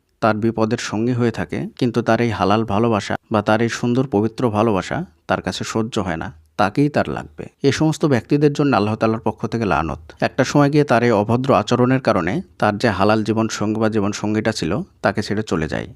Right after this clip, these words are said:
কারণ তার ওই পূর্বের হারাম রিলেশন কথা স্মরণ করে বর্তমানে হালাল রিলেশনে থাকা যে ব্যক্তি আছে, তাকে বারবার কথা শোনায়, তাকে সহ্য করতে পারে না, তাকে ভালো মতো কেয়ার করে না, তার যত্ন নেয় না। তো একটা সময় হয় কি, হালাল পবিত্র জিনিসকে যদি আপনি মর্যাদা না দেন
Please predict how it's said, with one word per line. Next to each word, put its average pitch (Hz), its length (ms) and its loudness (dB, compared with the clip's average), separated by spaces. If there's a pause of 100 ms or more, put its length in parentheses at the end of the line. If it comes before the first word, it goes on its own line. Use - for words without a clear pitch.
(100)
কারণ 127 240 4
তার 120 200 4
ওই 127 80 4
পূর্বের 123 380 2
হারাম 110 320 0
রিলেশন 113 380 2
কথা 113 200 0
স্মরণ 110 360 -2
করে 90 320 -2 (220)
বর্তমানে 120 500 2
হালাল 104 400 2
রিলেশনে 110 440 0
থাকা 107 280 -4
যে 101 180 0
ব্যক্তি 92 440 -2
আছে, 87 320 -4
তাকে 123 220 2
বারবার 113 340 4
কথা 113 280 0
শোনায়, 107 400 -2 (300)
তাকে 113 200 -2
সহ্য 107 360 -4
করতে 117 280 -2
পারে 101 220 2
না, 85 220 -2 (340)
তাকে 104 220 0
ভালো 104 200 0
মতো 110 220 -2
কেয়ার 107 320 0
করে 98 220 0
না, 85 220 -2
তার 120 180 2
যত্ন 135 340 2
নেয় 120 180 2
না। 87 200 -4 (160)
তো 123 80 -2
একটা 123 200 -2
সময় 131 240 2
হয় 127 200 2
কি, 120 280 -2
হালাল 110 340 4
পবিত্র 135 460 2
জিনিসকে 120 400 0
যদি 123 200 2
আপনি 123 300 0
মর্যাদা 110 480 0
না 101 200 2
দেন 95 260 -2